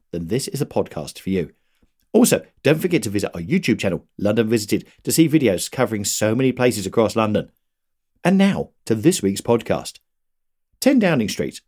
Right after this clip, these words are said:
also colloquially in the U K known as Number ten, along with the adjoining Cabinet Office at seventy Whitehall,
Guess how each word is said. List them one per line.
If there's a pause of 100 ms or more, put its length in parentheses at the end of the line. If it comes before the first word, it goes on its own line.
(200)
also
colloquially
in
the
U
K
known
as
Number
ten, (440)
along
with
the
adjoining
Cabinet
Office
at
seventy
Whitehall,